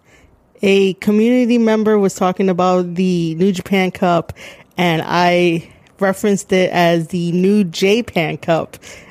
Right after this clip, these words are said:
and Chase puts me on the damn spot. Of course, Chase will put me on the damn spot in his own channel.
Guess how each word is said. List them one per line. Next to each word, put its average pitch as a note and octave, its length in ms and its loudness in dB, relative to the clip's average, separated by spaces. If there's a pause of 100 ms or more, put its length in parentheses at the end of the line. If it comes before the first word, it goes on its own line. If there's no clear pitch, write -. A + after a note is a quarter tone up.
(140)
and E3+ 360 0 (420)
Chase - 440 -2 (100)
puts F#3+ 220 -4
me F#3+ 140 2
on E3+ 180 0
the F3 100 0
damn D#3 280 -4
spot. - 680 -4 (540)
Of F#3 160 -2
course, G3 460 -2 (100)
Chase F3+ 320 -2
will F#3+ 80 -2
put F3 200 -6
me F3+ 120 -2
on E3+ 140 0
the E3+ 80 -2
damn D#3+ 240 -2
spot D#3+ 520 -4
in F3 200 -2
his F3 200 0
own E3 500 -2
channel. D#3+ 520 -4